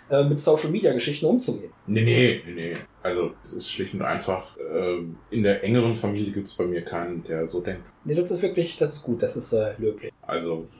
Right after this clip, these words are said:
Speaker 2: äh, mein Bruder rutscht vielleicht hier und da mal einen Spruch raus, der eher dann in eine Macho-Richtung geht.
Speaker 1: Mhm.
Speaker 2: Ja, das kann durchaus sein. Ähm, aber dann kriegt er auch von seiner Frau und seiner Tochter aufs Maul.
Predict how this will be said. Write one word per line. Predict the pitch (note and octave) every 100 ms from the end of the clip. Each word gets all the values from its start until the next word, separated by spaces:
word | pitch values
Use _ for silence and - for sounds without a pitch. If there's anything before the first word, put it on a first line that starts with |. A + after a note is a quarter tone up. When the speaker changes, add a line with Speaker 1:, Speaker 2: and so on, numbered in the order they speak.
| -
Speaker 2:
äh, | C#2+ C#2+ C#2+ C#2+ D2+
mein | E2 E2
Bruder | F#2 G2 F2+
rutscht | F2+ F2+ -
vielleicht | - E2+ -
hier | F#2+ F2+
und | E2+
da | F2
mal | E2 D#2+
einen | D#2+
Spruch | D#2+ - - -
raus, | E2+ E2
der | - D2+ -
eher | F#2 F2
dann | E2 D#2+ - - - - - _
in | G2 F2+
eine | - E2 E2 D#2 D2 C#2 _ -
Macho-Richtung | - F#2+ B2 A#2 A#2 A#2 A#2 A#2 A#2
geht. | A2+ C3+ - - _
Speaker 1:
Mhm. | B2+ A#2+ C#3+ B3 D#3+ - -
Speaker 2:
Ja, | - F2
das | -
kann | F2 F2+
durchaus | F2 - D2+
sein. | D#2+ D#2+ B2+ - - -
Ähm, | F2+ F2 F2 -
aber | F2+
dann | F2+
kriegt | F2 - -
er | D#2
auch | E2 -
von | - F2+ F2+ - -
seiner | E2 D#2+
Frau | - E2+ E2+
und | F2
seiner | E2 E2
Tochter | E2 - D#2+ E2
aufs | E2+ -
Maul. | D#2+ D#2